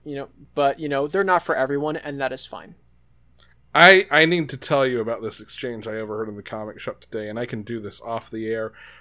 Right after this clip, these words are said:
Speaker 2: but it is the actual stupidest conversation about Star Wars I've ever heard,
Speaker 1: Ooh.
Speaker 2: and that is saying something.
Speaker 1: I, I'm excited to hear this off mic. So
Speaker 2: Listeners,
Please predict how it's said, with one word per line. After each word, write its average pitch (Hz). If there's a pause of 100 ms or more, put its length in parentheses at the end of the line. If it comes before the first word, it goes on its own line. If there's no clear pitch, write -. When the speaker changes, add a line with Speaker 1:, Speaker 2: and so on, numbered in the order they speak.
(120)
Speaker 2:
but 139
it 147
is 139
the 143
actual 139
stupidest -
conversation 120
about 113
Star 113
Wars 120
I've 101
ever 107
heard, 113
Speaker 1:
Ooh. 139
Speaker 2:
and 117
that 131
is 120
saying 107
something. 92
Speaker 1:
I, 170
I'm 156
excited 139
to 127
hear 127
this 120
off 107
mic. - (360)
So -
Speaker 2:
Listeners, 180